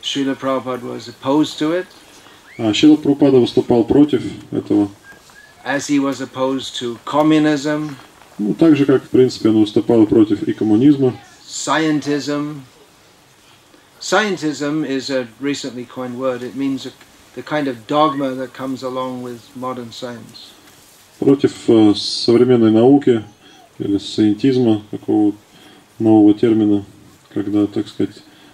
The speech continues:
Speaker 2: считают, авторитет науки считается непререкаемым.
Speaker 1: That, that people insist, "Science, science, whatever.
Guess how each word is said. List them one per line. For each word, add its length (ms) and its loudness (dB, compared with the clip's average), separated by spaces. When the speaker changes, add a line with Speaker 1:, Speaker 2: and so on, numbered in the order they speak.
Speaker 2:
считают, 500 0
авторитет 540 2
науки 280 0
считается 420 0
непререкаемым. 800 2
Speaker 1:
That, 240 -12
that 160 -12
people 320 -10
insist, 340 -14
"Science, 840 -4
science, 480 -2
whatever. 320 -12